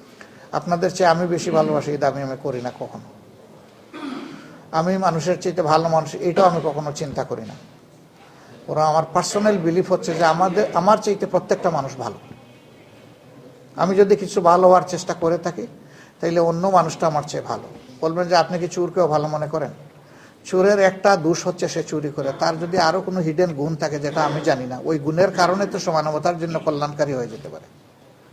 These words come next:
আমি তো তার সব কিছু জানি না, তার ভিতরের খবর আমি রাখি না।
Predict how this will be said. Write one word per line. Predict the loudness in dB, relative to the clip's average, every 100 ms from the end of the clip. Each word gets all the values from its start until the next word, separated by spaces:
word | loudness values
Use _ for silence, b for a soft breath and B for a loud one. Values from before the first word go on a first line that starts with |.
| -10
আমি | -6 -2
তো | 0
তার | 0 0
সব | -2 -4
কিছু | -4 -6 -2
জানি | 0 0
না, | -8 -12 -20 -20 -20 -20 -20 -20 -20 _ _ -20 _ 0
তার | 2
ভিতরের | 2 4 4 4
খবর | 4 6 4
আমি | 6
রাখি | 4 4
না। | 0